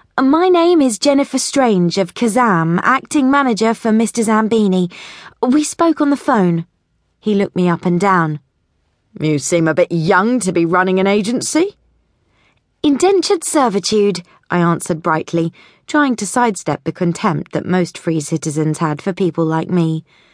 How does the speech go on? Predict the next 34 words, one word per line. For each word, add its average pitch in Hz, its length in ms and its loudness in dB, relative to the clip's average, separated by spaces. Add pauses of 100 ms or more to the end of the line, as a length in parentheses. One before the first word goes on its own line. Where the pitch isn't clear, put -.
(600)
I 285 180 0
had 302 140 -2
been 247 200 0
brought 208 320 0
up 165 240 0
by 165 140 -2
the 175 100 -4
sisterhood, 143 640 -4 (380)
who 226 120 0
were 214 180 2
not - 160 -2
really 196 380 2
up 202 160 -2
with 175 120 -2
the 170 160 -6 (100)
times, 160 340 0 (340)
and 233 140 0
still 349 340 -2
thought 214 300 0
mystical 233 480 -2
arts 233 300 0
management 175 760 0
was 180 140 -4
a 175 60 0
worthy 240 480 -2
and 262 180 0
gainful 214 480 0
career. 190 480 0 (1000)
I 277 140 0
was 294 140 0
almost 240 440 2
sixteen 247 540 0
years 220 240 2
old, 175 340 0